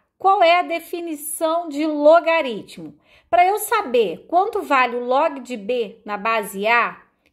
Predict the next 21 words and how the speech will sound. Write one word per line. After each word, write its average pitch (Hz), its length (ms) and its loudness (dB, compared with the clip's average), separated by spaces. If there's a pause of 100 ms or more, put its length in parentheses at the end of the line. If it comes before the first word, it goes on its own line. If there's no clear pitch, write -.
nós 220 240 -4
não 240 240 -2
sabemos, 220 640 0
aqui 202 260 -4
eu 269 100 4
coloco 202 420 -2
um 262 80 -2
x, 262 560 -4 (260)
o 277 80 -6
que 381 160 2
que 381 80 -2
eu 392 80 0
tenho 359 220 -2
que 359 60 -12
fazer? 233 600 -2 (280)
Eu 285 180 4
tenho 311 240 2
que 311 140 -8
colocar 294 920 2
a 254 140 2
base 233 720 0